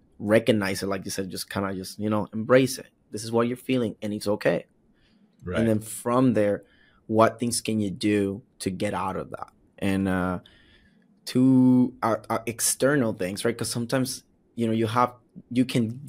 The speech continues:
Speaker 1: wa-, you can desire to get out of it, but just can't seem to get out of it. So having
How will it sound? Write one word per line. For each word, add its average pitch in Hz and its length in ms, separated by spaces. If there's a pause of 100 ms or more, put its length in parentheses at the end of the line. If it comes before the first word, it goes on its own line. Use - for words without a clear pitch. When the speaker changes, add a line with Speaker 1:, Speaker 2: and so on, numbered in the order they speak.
Speaker 1:
wa-, 117 340
you 117 340 (300)
can 113 220
desire 107 840 (180)
to 101 180
get 107 280
out 95 160
of 90 120
it, 90 180
but 95 160
just - 280 (200)
can't 107 320
seem 101 240
to 104 120
get 95 180
out 90 160
of 82 120
it. 87 220
So 101 400 (440)
having 110 420